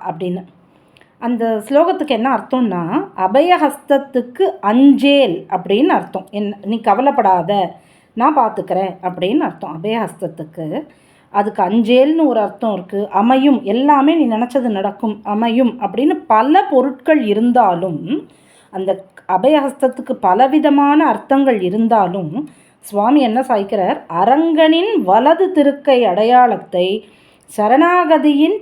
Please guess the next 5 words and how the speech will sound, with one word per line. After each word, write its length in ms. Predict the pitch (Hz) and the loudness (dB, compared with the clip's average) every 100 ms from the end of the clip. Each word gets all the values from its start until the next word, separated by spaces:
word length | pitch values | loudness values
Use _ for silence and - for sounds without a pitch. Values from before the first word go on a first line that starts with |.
| - | -2
பலமுறை 720 | 226 240 330 370 349 359 403 | 0 2 4 2 2 2 0
செய்தலை 560 | 392 285 277 269 277 440 - | 0 0 2 2 2 0 0
தடுப்பதாக 920 | - 233 311 - 370 320 269 233 269 370 | 2 2 2 0 0 4 2 2 0 -2
எண்ணுகிறேன்" 760 | 220 214 196 175 208 196 185 | -2 -2 -4 -2 -2 -2 -6
அப்படின்னு. 460 | 190 165 185 196 | -14 -10 -8 -8